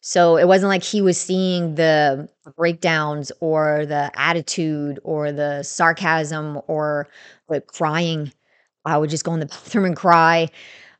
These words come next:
Um, I was having just day-long panic attacks where, uh, my hands would shake and I would just be sweating and I would live in this fear. It was all these physical manifestations of this inner pain that were coming out of me.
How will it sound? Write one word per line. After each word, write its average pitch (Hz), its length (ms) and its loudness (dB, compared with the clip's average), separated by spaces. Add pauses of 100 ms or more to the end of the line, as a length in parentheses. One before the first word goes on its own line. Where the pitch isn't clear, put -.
(120)
Um, 156 640 2
I 175 80 0
was 175 120 4
having 160 460 -2 (360)
just 165 240 -8
day-long 185 500 4
panic 160 380 -8
attacks 156 600 -4
where, 147 760 -2
uh, 147 320 -6
my 151 120 -14 (140)
hands 180 180 -2
would 170 120 -4
shake 165 520 -2
and 151 220 -8
I 151 80 -4
would 151 160 -8
just 165 220 -8
be 160 100 -12
sweating 185 640 0
and 143 100 -4
I 147 120 2
would 151 240 -6 (220)
live 214 200 -8
in 226 100 -2
this 170 260 -6
fear. 214 420 2 (460)
It 160 140 -10
was 175 180 -2
all 180 140 4
these 190 240 -2
physical 185 400 0
manifestations 165 1000 -2
of 151 220 -8
this 156 320 -4
inner 170 280 -4
pain 165 640 -6
that 151 200 -2
were 151 140 -4
coming 196 460 -6
out 180 220 0
of 151 120 -6
me. 143 300 -10